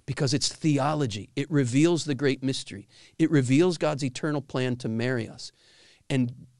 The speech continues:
the enemy does not want us to reach the marriage of the Lamb. He has one goal, to prevent us from understanding God's plan for heaven,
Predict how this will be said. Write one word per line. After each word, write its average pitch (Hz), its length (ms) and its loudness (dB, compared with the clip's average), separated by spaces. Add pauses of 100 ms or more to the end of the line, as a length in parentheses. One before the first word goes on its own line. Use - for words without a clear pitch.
the 151 200 0
enemy 180 300 2
does 135 240 0
not 135 260 0
want 143 160 0
us 135 100 -6
to 131 120 -6
reach 123 280 -4
the 131 60 -2
marriage 110 400 -4
of 110 80 -4
the 123 100 -2
Lamb. 143 420 -4 (320)
He 151 220 4
has 143 140 2
one 127 380 2
goal, 226 400 2 (200)
to - 100 -2
prevent 127 580 -2
us 214 300 -2
from 113 280 -6
understanding 151 880 -2 (380)
God's 135 320 0
plan 123 480 -2 (1300)
for - 160 -4
heaven, 185 360 -2